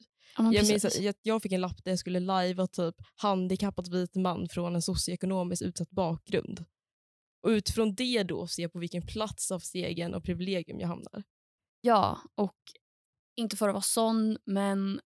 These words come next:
Speaker 1: övningen visar ju verkligen vilket sjukt så här förenklat,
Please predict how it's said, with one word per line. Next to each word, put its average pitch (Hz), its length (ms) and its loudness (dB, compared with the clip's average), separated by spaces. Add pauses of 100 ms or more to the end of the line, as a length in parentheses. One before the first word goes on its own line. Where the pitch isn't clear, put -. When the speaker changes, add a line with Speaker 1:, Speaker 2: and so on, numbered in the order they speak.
(480)
Speaker 1:
övningen 202 520 2
visar 196 560 6
ju 190 360 6 (240)
verkligen 202 340 0
vilket 190 200 -4
sjukt - 320 -4
så - 80 -6
här - 80 -6
förenklat, 196 840 -4